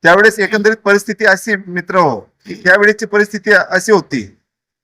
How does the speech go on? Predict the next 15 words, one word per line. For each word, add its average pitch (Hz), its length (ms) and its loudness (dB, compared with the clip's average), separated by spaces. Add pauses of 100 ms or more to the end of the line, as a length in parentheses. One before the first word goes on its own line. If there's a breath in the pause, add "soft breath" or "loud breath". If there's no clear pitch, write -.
(260)
शिवसेनेत 202 600 2
राहिले 170 340 4
ते 220 180 0
मावडे 202 380 4
न 220 80 -4
उडाले 196 420 2
ते 220 140 0
कावडे, 160 420 0 (800)
अशी 160 240 0
परिस्थिती 208 500 -2
असताना 202 500 2
आप्पांना 196 460 0
एक 202 160 -4
आत्मविश्वास 208 680 -4
आहे 135 140 -2